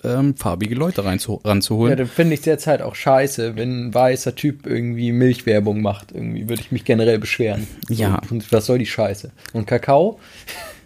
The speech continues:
Speaker 1: Aber allgemein meine ich bloß, wenn das Kind dann diesen, diesen Pulli holt und sagt, „Ich will das anziehen“, dann sagen die natürlich nicht nein. Denn mal sagen die Foto und denken, das ist halt nur ein Pulli. So, und dass dann Leute da wirklich, äh, wegen Werbung so einen Aufstand machen, ist schon krass.
Speaker 2: Ja, das ist halt auch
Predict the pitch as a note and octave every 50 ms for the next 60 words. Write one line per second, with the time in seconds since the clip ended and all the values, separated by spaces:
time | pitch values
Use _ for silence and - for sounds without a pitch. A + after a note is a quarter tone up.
0 | _ _ - - - - _ _ _ _ _ - - G#2+ A2+ F#2+ F#2+ A2+ A2 G#2
1 | G#2 G2+ G2 G2 F#2 F2+ E2+ F2+ - - - G2 G2 - G#2 G2+ G#2 - - -
2 | A#2 A2 A2 G#2 G#2 G#2 G#2 G#2 G#2 G#2 G#2 G2+ G#2 G2+ F#2+ G#2+ F#2+ - - C#3+
3 | C#3+ C3 B2+ A#2+ A#2+ A#2+ A#2+ B2+ B2 A#2 - G#2 F#2+ G2 G2 - - F#2+ F2 F2+
4 | - - - C#3 C#3 - - G#2+ G2+ F#2 F#2 - F#2+ G2 G2+ G2 F#2 - - F#2+
5 | - F2+ F2 - - D2+ B1 G#1+ - _ _ _ _ _ _ _ - - G2+ F#2+
6 | F2+ F2+ F2 E2+ F#2+ G#2+ G#2 G#2 F#2+ - B2 B2 B2 A#2+ A2 A2 G#2+ G#2+ A2 G#2+
7 | G2+ G2+ - - G2 - - G#2 G2+ G2 - - G#2 F2+ - - - _ _ _
8 | _ _ _ _ - - - F2+ E2+ C#2+ D#2 F#2 F2+ - - F#2 - - G2 F#2+
9 | F#2 - F#2 - F#2 F2+ F2+ F#2 G2 - - - - - - - F2 F2+ F#2+ F#2+
10 | F#2+ F#2 - - - - - G2 G2+ G#2 G2+ - A2 G#2+ A2 G#2+ G2 F2+ - F#2+
11 | - - - F#2+ F#2 F2+ F2+ G2 - A2 - - - - - - - - - -
12 | - G#2+ B2+ C3+ C3+ C3 A#2+ G#2 A2 G#2 - - - - G2+ G2 - -